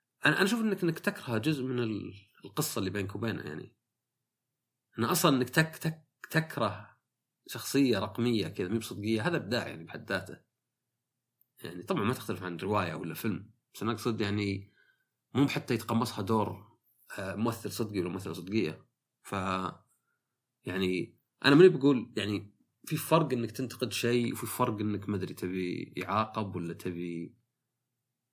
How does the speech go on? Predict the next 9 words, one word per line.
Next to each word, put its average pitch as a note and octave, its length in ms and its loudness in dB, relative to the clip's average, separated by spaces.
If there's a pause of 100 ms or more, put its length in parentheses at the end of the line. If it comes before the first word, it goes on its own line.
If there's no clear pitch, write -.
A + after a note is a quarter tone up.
(520)
يعني، D#2 540 -10
آه، - 400 -16 (280)
ما B2 60 -6
أدري E2+ 160 -4
يدفع - 200 -2
لك G2 120 0
تعويض، F#2+ 360 0 (180)
هذا C#3+ 100 6
فرق. - 320 2